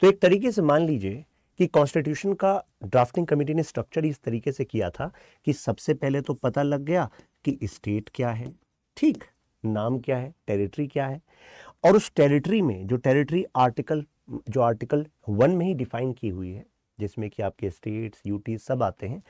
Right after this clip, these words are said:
अब इसमें कुछ लोग भी तो रहते होंगे, रहते होंगे। अच्छा, मुझे बताइए, सारे के सारे जो लोग रहते हैं, उनके प्रति गवर्नमेंट की जिम्मेदारी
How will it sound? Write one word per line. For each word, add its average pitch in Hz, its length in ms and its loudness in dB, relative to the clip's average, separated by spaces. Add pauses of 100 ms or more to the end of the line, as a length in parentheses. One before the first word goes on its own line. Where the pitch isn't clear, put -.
(420)
अब 165 140 8
इसमें 202 260 0
कुछ - 160 -6
लोग 165 280 2
भी 185 120 -2
तो 190 100 -2
रहते 175 280 -4
होंगे, 107 400 -8 (720)
रहते 127 260 -8
होंगे। 160 300 -12 (600)
अच्छा, 190 200 0
मुझे 208 220 2
बताइए, 127 480 -4 (440)
सारे 147 400 4
के 196 120 -2
सारे 160 260 4
जो 160 140 0
लोग 131 300 2
रहते 98 320 -2
हैं, 101 160 -6 (760)
उनके 156 280 4
प्रति 120 400 0 (400)
गवर्नमेंट 131 480 4
की 170 120 0
जिम्मेदारी 104 580 0